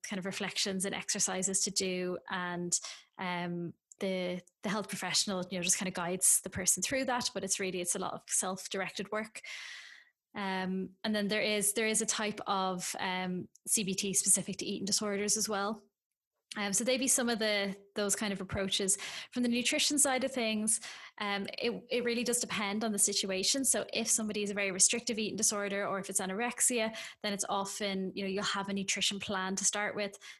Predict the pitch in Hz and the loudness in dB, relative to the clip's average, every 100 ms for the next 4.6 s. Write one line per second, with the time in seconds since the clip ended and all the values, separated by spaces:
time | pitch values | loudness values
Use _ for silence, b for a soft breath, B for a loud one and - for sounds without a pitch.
0 | _ 202 214 196 196 196 190 208 202 196 | _ 0 0 0 0 2 0 0 0 0
1 | 196 - 190 190 - 196 - 190 190 185 | -2 -2 -2 0 0 0 0 0 0 0
2 | 185 - 220 233 226 214 214 220 B B | -2 -2 -2 0 0 0 -2 -4 B B
3 | B - 190 185 180 175 175 - _ _ | B -4 0 0 0 -2 -6 -12 _ _
4 | _ 202 196 190 190 185 | _ -4 -2 0 0 0